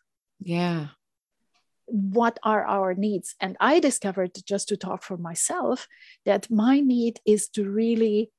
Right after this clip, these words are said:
Speaker 2: still trust that we are the main, the primary relationship. I know that a lot of polyamorous people don't accept this kind of rankings.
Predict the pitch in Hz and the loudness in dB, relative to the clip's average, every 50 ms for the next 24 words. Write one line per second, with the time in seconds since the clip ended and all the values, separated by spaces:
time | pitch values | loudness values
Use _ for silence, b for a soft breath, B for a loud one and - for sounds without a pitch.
0 | _ - - - - - 226 226 233 233 - - - 202 180 190 180 - - - | _ -14 -14 -8 -2 0 0 2 0 -2 -6 -8 -6 -4 -4 -4 -4 -8 -10 -12
1 | - - - _ _ _ - 180 196 185 190 190 190 185 - - - _ _ _ | -14 -18 -20 _ _ _ -6 -4 -2 -2 -2 -2 -2 -4 -6 -10 -20 _ _ _
2 | _ _ _ _ _ _ _ _ - 214 190 196 240 240 247 247 - - - 185 | _ _ _ _ _ _ _ _ -10 -6 -2 0 2 2 2 0 -2 -2 -2 -2
3 | 180 180 185 185 180 170 185 175 170 185 190 185 190 190 190 196 202 208 202 202 | 0 0 -2 -2 -2 -2 -4 -4 -2 -4 -4 -2 0 0 0 0 0 0 0 -2
4 | 190 185 - - - 190 180 175 180 180 170 170 175 170 170 165 165 160 175 196 | -2 -4 -6 -6 -6 -4 -4 -2 -4 -4 -4 -4 -4 -4 -4 -4 -2 -2 -2 -4
5 | - - 240 233 - 294 330 339 - - - 190 190 190 190 208 220 233 233 233 | -4 -6 -6 -6 -6 -6 -8 -10 -12 -10 -8 -6 -4 -2 -2 0 0 0 0 -2
6 | 220 208 - 190 190 190 196 202 220 - - 214 - - - - - 208 208 208 | -4 -2 -2 -2 0 2 2 0 0 -2 -6 -10 -12 -14 -14 -10 -6 -4 -4 -4
7 | 196 190 196 190 190 185 190 - - - 214 202 - 190 185 170 160 - - 190 | -4 -4 -4 -2 -2 -2 -2 -4 -6 -4 -6 -4 0 0 0 0 2 2 4 4
8 | 202 214 220 - 240 226 - - - - 226 226 - _ - 214 202 - - - | 4 4 2 0 -4 -4 -6 -4 -2 0 0 0 -2 _ -6 -6 -6 -4 -4 -2
9 | 208 208 208 208 - - - - 196 170 185 202 - 269 285 359 466 480 - - | -2 -2 -2 -4 -6 -10 -6 -2 0 0 0 0 0 -2 -4 -4 -4 -2 -2 -2
10 | - | -2